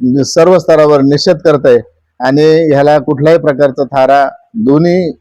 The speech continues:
समाजानं किंवा कुठल्याही समाजानं अशा दंगलग्रस्त कृत्यांना,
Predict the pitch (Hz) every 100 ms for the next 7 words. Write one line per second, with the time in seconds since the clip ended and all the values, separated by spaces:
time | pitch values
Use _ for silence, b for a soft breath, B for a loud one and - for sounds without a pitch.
0 | - - 143 156 143 127 123 117 _ -
1 | 135 123 147 156 170 156 143 139 135 135
2 | 135 127 123 143 131 - _ _ _ -
3 | 120 143 151 151 147 - 160 139 127 139
4 | 131 120 110